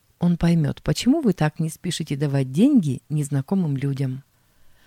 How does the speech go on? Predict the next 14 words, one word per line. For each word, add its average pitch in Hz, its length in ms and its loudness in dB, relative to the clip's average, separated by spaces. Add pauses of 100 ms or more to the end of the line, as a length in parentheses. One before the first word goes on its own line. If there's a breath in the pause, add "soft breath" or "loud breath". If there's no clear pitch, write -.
(360 loud breath)
Как - 300 -4
уже 165 240 2
упоминалось 151 760 2
ранее, 175 640 4
расхождение 156 880 0
во 143 140 0
взглядах 160 720 -2 (100)
может 180 400 0
быть 175 240 -2 (100)
гораздо 156 480 0
серьезнее, 156 840 2 (380 loud breath)
чем 180 240 2
несовпадение 160 840 0
мнений 247 680 2